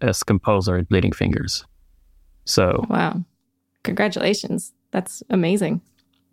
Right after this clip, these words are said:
Speaker 1: I, I got very lucky.
Speaker 2: Like, all of these chance meetings, but it also is, um, great that you were able to keep in touch with him and have, and develop that relationship over time.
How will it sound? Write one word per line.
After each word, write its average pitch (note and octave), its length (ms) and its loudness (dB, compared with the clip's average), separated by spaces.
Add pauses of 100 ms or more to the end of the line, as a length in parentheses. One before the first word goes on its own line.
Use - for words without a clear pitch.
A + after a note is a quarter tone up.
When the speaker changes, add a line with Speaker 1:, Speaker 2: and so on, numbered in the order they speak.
(220)
Speaker 1:
I, A2 200 4
I A2 40 4
got F#2+ 240 2
very E2+ 260 0
lucky. - 380 -6 (320)
Speaker 2:
Like, F3+ 160 0
all E3+ 140 2
of F3 80 0
these F3+ 180 0
chance - 380 -2
meetings, F3+ 440 2
but E3 180 0
it - 160 0
also E3 600 0 (360)
is, D#3 340 -2 (100)
um, D#3 440 0 (320)
great F3+ 260 0
that F3+ 140 0
you F#3 120 2
were E3+ 180 2
able E3+ 260 2
to F3 120 -2
keep F3 240 0
in E3 100 0
touch F3 260 -2
with F#3 120 0
him E3 140 2
and D3+ 100 2
have, - 200 0
and E3 180 0
develop D3+ 320 0
that - 160 0
relationship D3+ 580 0
over D3+ 200 0
time. D3+ 420 0